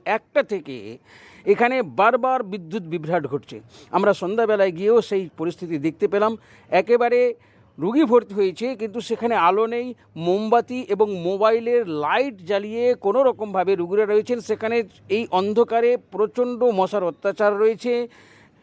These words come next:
রুগীর আত্মীয় পরিস্বজনরা কী বলছেন, সেটা আমরা অবশ্যই দেখাবো। দুপুর বারোটা থেকে যে ডাক্তারবাবু জয়েন করেছেন, তিনি জানালেন, ইলেকট্রিক মিস্ত্রি কাজ করে গেলেও সম্পূর্ণ হাসপাতালের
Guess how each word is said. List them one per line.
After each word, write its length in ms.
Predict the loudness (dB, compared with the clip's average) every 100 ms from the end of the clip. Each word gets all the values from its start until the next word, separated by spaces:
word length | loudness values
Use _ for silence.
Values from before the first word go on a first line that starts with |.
| _ -8
রুগীর 440 | -4 0 2 2 0
আত্মীয় 380 | -4 -4 -4 0
পরিস্বজনরা 640 | 0 0 -2 -2 0 0
কী 200 | -2 -6
বলছেন, 420 | -4 -4 -2 -4
সেটা 260 | -2 -2 -2
আমরা 180 | 2 0
অবশ্যই 540 | 0 -2 -2 -2 0
দেখাবো। 480 | 0 0 0 0 0 _ -20 -18 -6
দুপুর 340 | -4 0 2
বারোটা 420 | 4 4 4 2 -4
থেকে 340 | -10 -14 -20 _ -2
যে 140 | 2 4
ডাক্তারবাবু 600 | 2 -2 -4 -2 -2 -4
জয়েন 340 | -2 -2 -2
করেছেন, 480 | -4 -4 -4 -6 -8 -14 _ _ _ -2
তিনি 180 | 2
জানালেন, 420 | 4 4 2 0 -4 -6
ইলেকট্রিক 400 | -8 -6 -4 -2
মিস্ত্রি 360 | -2 -2 -4
কাজ 300 | 0 0 0
করে 180 | 0 0
গেলেও 440 | 2 4 4 2 -10 -20 -10
সম্পূর্ণ 580 | -2 -2 -2 -6 -4 -2
হাসপাতালের 680 | -2 -4 -4 -4 2 2